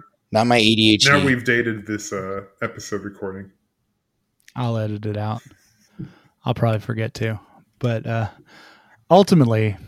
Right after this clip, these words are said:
Speaker 3: it's important as parents for us to make informed decisions about our
Speaker 2: Mm-hmm.
Speaker 3: child's, um, unique and unique needs and, and, like, s-, their sensitivities. Um,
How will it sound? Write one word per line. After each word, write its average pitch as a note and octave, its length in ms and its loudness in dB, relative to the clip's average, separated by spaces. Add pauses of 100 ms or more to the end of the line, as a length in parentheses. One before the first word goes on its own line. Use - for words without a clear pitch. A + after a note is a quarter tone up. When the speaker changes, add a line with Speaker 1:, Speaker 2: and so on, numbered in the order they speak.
(140)
Speaker 3:
it's B2 240 4
important B2 400 4
as A2+ 140 -2
parents A2+ 460 -2
for A2+ 280 -4
us G#2+ 260 -6
to A2 360 -2
make A2+ 280 -2
informed C3 440 6
decisions A2 460 -2
about G#2+ 200 -6
our A2 100 -2
Speaker 2:
Mm-hmm. A#2+ 120 -10
Speaker 3:
child's, G#2+ 520 -2
um, G#2 560 -8 (1400)
unique B2+ 880 2
and A2+ 760 -2
unique C#3 340 4
needs B2 360 0
and, A2+ 140 -2
and, A2+ 280 -4
like, A2 200 -8
s-, - 120 -16
their A#2+ 140 2
sensitivities. A2 1160 -4
Um, G#2+ 520 -6